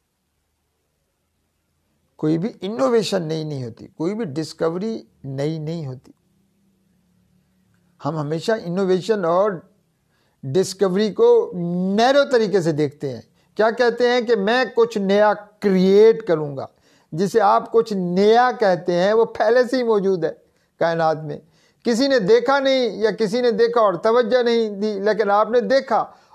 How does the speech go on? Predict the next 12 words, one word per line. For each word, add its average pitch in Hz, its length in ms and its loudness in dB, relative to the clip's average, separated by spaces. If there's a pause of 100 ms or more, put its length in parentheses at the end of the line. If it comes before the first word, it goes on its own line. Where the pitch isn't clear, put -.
(120)
ऑब्जर्व 190 440 2
किया 220 220 2
और 185 120 2
जान 196 280 2
लिया, 226 240 2
तो 226 140 0
कैसे 233 380 0
ये 302 100 4
कुछ 240 260 -2
नया 170 240 0
हो 127 260 0
गया? 127 380 -6